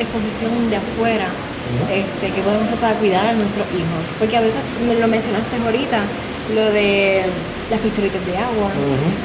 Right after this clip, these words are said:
Speaker 1: que tu abuelo te diga, "Pues, mira, me trae una nalga para que se le quite". O sea, ¿cómo
Speaker 2: Ujú.
Speaker 1: ustedes como familia lidian con ese tipo de comentarios o cosas también?
Speaker 2: Pues mira, eh, yo creo
Speaker 1: Porque
Speaker 2: que
Speaker 1: es
Speaker 2: esa ha sido,
Speaker 1: difícil.
Speaker 2: esa ha sido la tarea más, más difícil, particularmente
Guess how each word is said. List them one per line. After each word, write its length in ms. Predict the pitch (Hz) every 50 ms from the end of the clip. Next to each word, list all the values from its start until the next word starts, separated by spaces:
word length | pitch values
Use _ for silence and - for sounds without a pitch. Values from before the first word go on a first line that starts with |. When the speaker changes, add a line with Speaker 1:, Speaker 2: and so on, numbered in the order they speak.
| 262 -
Speaker 1:
que 120 | 220 208
tu 160 | 208 202 202
abuelo 240 | 196 196 202 202 202
te 80 | 202 208 202
diga, 120 | 202 196 196
"Pues, 160 | 196 196 196 196 - - - - - - 214 233
mira, 140 | 269 285 254
me 80 | 214
trae 160 | 196 202 202 202
una 320 | 208 214 214 208 208 208
nalga 160 | 208 202 220
para 160 | 240 247 226
que 60 | 226 214
se 80 | 226 208
le 80 | 196
quite". 320 | 196 202 240 285 - 240 214
O 0 |
sea, 160 | - - - -
¿cómo 160 | 226 226 233 -
Speaker 2:
Ujú. 160 | 277 285 285 277 269 -
Speaker 1:
ustedes 320 | - 277 269 269 269 269 - -
como 240 | 285 277 262 262 254 -
familia 480 | - 247 247 254 285 311 294 285 254 233 226 214 - 233 233
lidian 240 | 240 240 247 277 285 269 - 294
con 80 | 269 262 262
ese 160 | 262 - -
tipo 240 | 226 - - 240 240
de 80 | 240 233 226
comentarios 560 | 233 233 233 226 226 226 233 226 240 247 240
o 140 | 240 240 226 220
cosas 320 | 208 196 226 240 - 240 220 220 233
también? 240 | 214 196 196 185 - - - - - -
Speaker 2:
Pues 120 | 127 123 123
mira, 240 | 127 131 135 131 127
eh, 240 | - - - - - - - - - - - - - -
yo 160 | 135 147 143
creo 80 | - 160
Speaker 1:
Porque 80 | - 226
Speaker 2:
que 80 | -
Speaker 1:
es 80 | - -
Speaker 2:
esa 80 | 160
ha 80 | - 277
sido, 200 | - - 165 170 214 190
Speaker 1:
difícil. 120 | - - - 123
Speaker 2:
esa 80 | 156
ha 60 | 160 165
sido 140 | 175 170 165
la 120 | 165 - -
tarea 240 | 135 120 117 120 131 135 139
más, 160 | 143 147 143 - - - - 147 131
más 160 | 131 123 120 - -
difícil, 560 | 143 147 - - 143 139 139 - - 143 139
particularmente 640 | - 127 113 117 110 110 107 110 117 120 120 - -